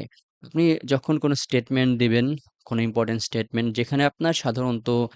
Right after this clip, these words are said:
সাইটেশন দেওয়া জরুরি, রেফারেন্স দেওয়া জরুরি, সেখানে আপনি হয়তো মনে করলেন যে, "এটা তো আমার লেখাই, এটা তো আমার আগের পাবলিশড ওয়ার্ক। তো আমার মনে হয় এখানে সাইটেশন বা রেফারেন্স দেওয়ার দরকার নাই।" অনেকে এটা মনে করেন, কিন্তু এটাও প্লেজারিজমের অন্তর্ভুক্ত পড়ে।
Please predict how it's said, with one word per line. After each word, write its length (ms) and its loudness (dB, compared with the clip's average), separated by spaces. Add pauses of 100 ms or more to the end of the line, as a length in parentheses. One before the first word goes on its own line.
(260)
সাইটেশন 520 0
দেওয়া 200 4
জরুরি, 360 -2
রেফারেন্স 420 0
দেওয়া 140 0
জরুরি, 380 0 (300)
সেখানে 380 0
আপনি 240 0 (220)
হয়তো 300 0
মনে 260 2
করলেন 240 2
যে, 80 2
"এটা 80 0
তো 100 0
আমার 260 2
লেখাই, 460 -4 (380)
এটা 140 0
তো 120 0
আমার 300 2
আগের 260 -2
পাবলিশড 500 -4
ওয়ার্ক। 320 -2 (440)
তো 80 -2 (180)
আমার 200 -2
মনে 180 0
হয় 140 0
এখানে 240 -2 (140)
সাইটেশন 460 -4
বা 100 0
রেফারেন্স 440 0
দেওয়ার 200 0
দরকার 320 0
নাই।" 180 -8 (680)
অনেকে 240 0
এটা 120 0
মনে 220 4
করেন, 240 0
কিন্তু 300 0 (280)
এটাও 220 2
প্লেজারিজমের 600 2
অন্তর্ভুক্ত 480 -2
পড়ে। 260 -4